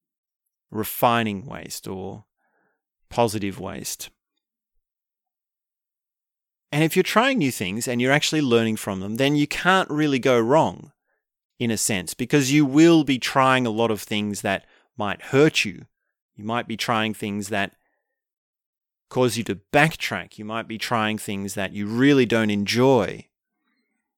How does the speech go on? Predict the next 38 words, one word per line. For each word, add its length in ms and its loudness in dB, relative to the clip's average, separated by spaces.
But 220 0
if 180 2
you're 120 6
doing 340 4
that, 160 0
you're 120 0
learning, 640 0
right? 420 -4
You're 160 0
actually 460 0
finding 600 0
out 220 -2
what 260 2
it 100 0
is 200 0
that 240 -4
you 380 -2
are 220 0
on 120 6
about 340 -2
and 200 -8
what 180 2
you 100 -2
need 180 0
to 80 -6
pursue 520 -4
and 120 -6
what 180 -2
you're 140 -2
doing, 480 -6
what 200 -4
sort 140 -2
of 180 -8
path 420 0
you 80 -2
need 180 -8
to 80 -16
take. 500 -10